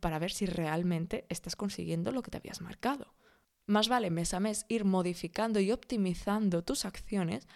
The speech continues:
para conseguir ese objetivo. Y ya por último, cuando hablamos de todas estas tareas que no son productivas, que no son horas facturables, pero que las tienes que dedicar, ¿no? Para hacer tu web, tu comunicación,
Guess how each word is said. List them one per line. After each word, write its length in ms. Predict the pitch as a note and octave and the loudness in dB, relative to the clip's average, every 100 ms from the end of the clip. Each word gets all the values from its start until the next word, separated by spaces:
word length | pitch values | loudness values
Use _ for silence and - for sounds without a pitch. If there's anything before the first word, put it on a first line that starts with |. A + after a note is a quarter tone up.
| - _ | -20 _
para 180 | F3+ E3 | -4 -2
conseguir 400 | - D#3+ - - | -4 -6 -6 -4
ese 160 | G3+ | -2
objetivo. 640 | C4 - - B3 A3+ G3 - _ _ _ _ _ _ _ - - | -4 -6 -6 -4 -2 -4 -6 _ _ _ _ _ _ _ -4 4
Y 60 | |
ya 160 | G3+ E3 | 4 6
por 140 | E3+ | 4
último, 420 | A3 - F#3 - - | 2 0 -4 -4 -4
cuando 280 | G3+ F#3 E3+ | 0 2 2
hablamos 460 | F3 G#3 G3+ - - | 2 2 0 -8 -6
de 300 | F3 E3 _ | -4 -4 _
todas 320 | - E3+ G3 A#3 | -8 -4 -4 -4
estas 360 | A#3 F#3+ - | -4 -4 -4
tareas 460 | F3 F3 F3+ - - - - _ _ | -2 0 -2 -4 -10 -14 -20 _ _
que 160 | G#3 | 4
no 240 | F3 G3 E4 | 6 6 4
son 300 | - C4+ B3+ | 2 2 4
productivas, 840 | G3+ F3 D3+ - G#3+ A3 F3 - | 2 2 -2 -4 -2 -2 -4 -6
que 180 | - F3 | -2 0
no 120 | G#3 | 0
son 200 | - D#4+ | 0 -2
horas 300 | C4+ F#3+ - | -2 -4 -4
facturables, 840 | A3+ A#3 - F3 F3 - G3+ - - - - - | -6 -6 -6 -4 -4 -6 -8 -12 -18 -20 -12 0
pero 240 | F3 D#3+ | 2 2
que 280 | D3+ B2+ - | -2 -8 -8
las 240 | - D#3+ - | -8 -8 -8
tienes 260 | D#3 D#3 | -8 -8
que 120 | - E3 | -4 -2
dedicar, 460 | D#3 D3+ F3+ D4 - | -2 -2 -2 0 2
¿no? 240 | G#3 G4+ | 2 2
Para 140 | E3+ | 0
hacer 220 | E3+ F3 - | 0 0 -2
tu 140 | - | -4
web, 280 | - G#3+ A3+ | 0 0 2
tu 120 | F3 | -2
comunicación, 960 | - D#3+ D3+ C#3+ C#3+ - - A3 C4 | 0 0 -2 -4 -6 -2 6 8 8